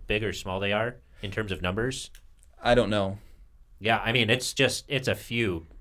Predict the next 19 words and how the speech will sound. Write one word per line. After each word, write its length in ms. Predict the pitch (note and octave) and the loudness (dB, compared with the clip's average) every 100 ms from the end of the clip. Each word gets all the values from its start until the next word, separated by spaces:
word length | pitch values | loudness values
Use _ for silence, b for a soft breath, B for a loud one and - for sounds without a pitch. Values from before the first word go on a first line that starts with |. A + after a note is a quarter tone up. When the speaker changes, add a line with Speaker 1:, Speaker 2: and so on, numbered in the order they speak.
| - F#2+ | -12 -6
Speaker 1:
I 100 | F#2+ | -2
mean, 280 | F#2+ F2 | -2 -2
we're 120 | F#2 A#2 | -4 0
talking 600 | A#2 G#2 G2 F2 E2 - - - - - - - - | 2 2 0 -4 -8 -14 -18 -20 -20 -20 -20 -20 -6
maybe 300 | F#2 A2 G#2 | -2 0 0
a 60 | - | -2
couple 280 | A2+ G2+ E2 | -6 -6 -6
thousand 480 | G2 G#2 A2+ F2+ | -2 -2 -2 -6
people, 340 | E2+ A#2+ F2+ D2 | -8 -10 -8 -8
right? 320 | D#2+ F#2+ - - - - - - - | -4 -4 -6 -16 -20 -20 -20 -20 -10
If 200 | G2 F#2+ | -6 -4
that. 400 | G2 G2+ - - - | 0 0 -2 -4 4
Speaker 2:
And, 300 | D3 B2+ A#2 | 6 8 6
and 340 | C3+ C3 A#2+ | 6 6 4
they 160 | B2 C3 | 4 4
don't 180 | C#3 | 4
have, 400 | A#2+ B2+ A#2 - - - - - | 4 4 4 -2 -18 -20 -16 -2
you 120 | B2+ | 0
know, 240 | A#2+ A#2 | 2 0